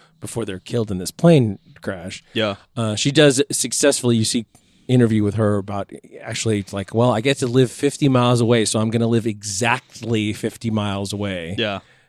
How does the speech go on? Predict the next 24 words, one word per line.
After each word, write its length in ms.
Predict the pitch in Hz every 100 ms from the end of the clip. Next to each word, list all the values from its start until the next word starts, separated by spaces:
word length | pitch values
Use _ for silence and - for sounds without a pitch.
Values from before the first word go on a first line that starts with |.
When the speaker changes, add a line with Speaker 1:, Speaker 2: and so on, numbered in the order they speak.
| _ -
Speaker 1:
And 420 | 104 101 101 98
to 60 | 104
try 200 | - 113
to 100 | 104
protect 440 | - 107 107 -
my 200 | 104 95
child 440 | 95 - 113 117 98
from 320 | - 95 92
Speaker 2:
Which 120 | 95
isn't 200 | 226 185
that 220 | 135 120 -
Speaker 1:
from 80 | -
Speaker 2:
far, 160 | -
Speaker 1:
what's 160 | 120 98
Speaker 2:
really, 120 | 131
Speaker 1:
going 120 | 151 95
on. 60 |
It's 120 | 101 113
Speaker 2:
huh? 60 |
Speaker 1:
not 220 | 139 117 -
that 200 | 92 -
far, 260 | - -
Speaker 2:
<laughs> 20 |
Speaker 1:
no. 340 | - - -